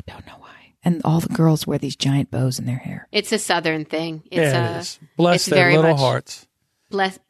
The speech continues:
Speaker 2: no, it's not. Oh, speaking of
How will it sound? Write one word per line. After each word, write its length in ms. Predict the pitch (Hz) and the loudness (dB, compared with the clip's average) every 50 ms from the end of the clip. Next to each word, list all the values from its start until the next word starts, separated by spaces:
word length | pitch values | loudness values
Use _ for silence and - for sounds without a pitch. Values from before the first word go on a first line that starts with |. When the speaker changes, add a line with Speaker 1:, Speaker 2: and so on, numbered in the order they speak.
| _ - | _ -16
Speaker 2:
no, 420 | 220 202 175 123 78 76 76 76 76 104 | -12 -12 -10 -10 -12 -14 -14 -14 -14 -14
it's 160 | 190 - 208 | -14 -12 -12
not. 120 | 196 - _ _ _ _ _ _ | -14 -14 _ _ _ _ _ _
Oh, 260 | - 320 330 247 190 | -2 0 2 2 0
speaking 480 | 185 - - - 339 370 370 427 349 247 | 0 -2 -2 0 0 0 2 2 0 0
of 280 | 202 185 170 175 - | 0 -2 -4 -8 -14